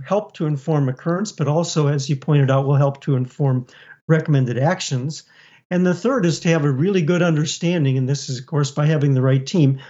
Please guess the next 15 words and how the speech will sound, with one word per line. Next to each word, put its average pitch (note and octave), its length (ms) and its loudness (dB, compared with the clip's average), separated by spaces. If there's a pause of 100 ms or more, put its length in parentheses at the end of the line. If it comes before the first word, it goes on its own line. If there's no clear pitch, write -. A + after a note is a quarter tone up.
(140)
how E3 100 2
much D#3+ 260 2
new D3 300 4
technology C#3 880 -2 (300)
there C#3+ 180 4
is, C#3 340 2 (300)
new D#3 180 4
applications, D3 720 0
and B2+ 120 -2
of B2+ 100 -4
course, C#3+ 260 -2
don't D3 240 2
forget C#3+ 400 -2
new C3+ 240 2
environments, B2+ 840 0